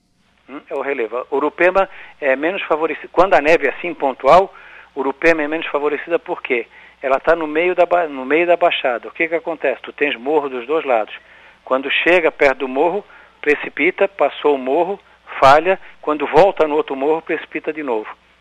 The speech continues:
E aí a cidade fica falhada. Bom Jardim é pela altitude. Vem na Mantiqueira, neva, chega em Bom Jardim, chuva, quando chega depois do, do restaurante Cascata pra borda da serra, volta a nevar. Ali em Bom Jardim é questão de altitude.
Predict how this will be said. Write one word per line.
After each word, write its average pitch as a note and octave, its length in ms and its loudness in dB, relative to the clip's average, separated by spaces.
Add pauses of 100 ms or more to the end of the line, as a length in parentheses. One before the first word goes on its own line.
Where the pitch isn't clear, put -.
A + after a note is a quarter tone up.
(240)
E B2 120 -4
aí B2+ 120 2
a C3+ 120 0
cidade B2+ 360 -4
fica C#3+ 300 -6
falhada. A2+ 540 -4 (360)
Bom D3 220 0
Jardim D3 500 2 (240)
é D#3 80 -2
pela D3+ 220 2
altitude. D#3+ 500 -4 (460)
Vem C3+ 160 -2
na C#3 140 -2
Mantiqueira, C#3 600 -2
neva, E3+ 440 0 (680)
chega D#3 220 0
em C3+ 80 -4
Bom C#3 200 -2
Jardim, B2+ 400 -2
chuva, F#3+ 480 -2 (420)
quando D3+ 260 -4
chega D#3 320 2
depois D3 360 0
do, C3+ 140 -4
do B2+ 280 -6
restaurante B2+ 440 -6
Cascata B2+ 540 -4
pra A#2 200 -6
borda B2+ 320 -4
da A#2+ 200 -6
serra, C3+ 220 0
volta C3+ 280 -6
a C3+ 40 -2
nevar. A#2+ 380 -4 (420)
Ali A#2 200 -6
em C3+ 60 -4
Bom B2+ 160 -2
Jardim B2 260 -4
é C#3+ 80 -6
questão C#3+ 320 -6
de C#3 60 -8
altitude. C3+ 480 -10